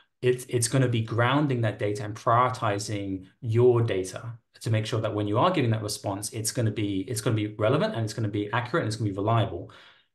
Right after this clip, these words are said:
Data masking, hugely important. Um, organizations have a huge wealth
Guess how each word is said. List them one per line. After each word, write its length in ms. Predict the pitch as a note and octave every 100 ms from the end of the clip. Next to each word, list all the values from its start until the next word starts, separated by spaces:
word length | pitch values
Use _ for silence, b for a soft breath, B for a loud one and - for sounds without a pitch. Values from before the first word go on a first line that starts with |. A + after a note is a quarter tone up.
| C#3+
Data 280 | A#2 D3 D3+
masking, 580 | B2 G#2+ - G2 F#2 A2
hugely 360 | - B2+ A2+ A#2
important. 480 | A2+ F3 C#3 G2 B B B B
Um, 500 | A#2+ A2+ A2 A2 A2+ - b b _ _ _ _ _
organizations 840 | D3 D#3 C3 A2+ D3+ G#3 B2 G#2+
have 160 | A2+ A2
a 60 | A2+
huge 340 | - D3+ C#3
wealth 380 | A#2 G#2+ G#2+